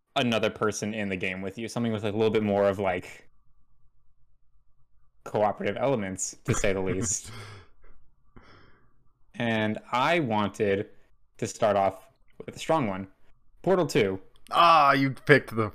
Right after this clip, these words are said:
Speaker 2: fourth one in my lineup. All right.
Speaker 1: Aw.
Speaker 2: <laughs> Good pick, though. That's a, I'd be very upset if you skipped that one. <laughs>
Speaker 1: Yeah. Uh, full disclosure, our lists, we never talk about 'em ahead of time just for the sake of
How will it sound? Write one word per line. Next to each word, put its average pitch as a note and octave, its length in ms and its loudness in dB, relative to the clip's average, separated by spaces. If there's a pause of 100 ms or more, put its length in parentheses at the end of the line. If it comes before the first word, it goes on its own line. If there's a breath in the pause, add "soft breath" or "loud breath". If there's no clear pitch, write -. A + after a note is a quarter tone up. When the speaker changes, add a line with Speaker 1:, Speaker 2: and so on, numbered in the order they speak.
(140)
Speaker 2:
fourth - 240 2
one A2 160 2
in G#2 60 2
my G2 140 2
lineup. F2 400 0
All F#2 120 4
right. F2 280 0
Speaker 1:
Aw. C#3 920 6
Speaker 2:
<laughs> - 100 -12
Good C3 200 0
pick, A#2 200 0
though. G2 200 -2
That's G2+ 220 -2
a, F#2+ 220 -6 (500 soft breath)
I'd A#2+ 160 2
be A#2 140 2
very G2+ 280 4
upset E2+ 280 -4
if - 80 -10
you F2 80 -10
skipped - 220 -10
that - 160 -8
one. - 160 -10 (160)
<laughs> - 180 2
Speaker 1:
Yeah. G#2 500 -2 (100)
Uh, C#3+ 120 -2
full F3+ 180 0
disclosure, C3 480 0
our B2+ 220 2
lists, A#2 640 -4
we B2 120 -4
never A2+ 200 0
talk G#2+ 160 -4
about G#2 180 0
'em G2+ 100 -6
ahead G2+ 240 -4
of F#2+ 60 -6
time G#2+ 340 -8
just G2+ 160 -18
for - 80 -12
the G#2 60 -6
sake F#2+ 260 -10
of F#2+ 400 -10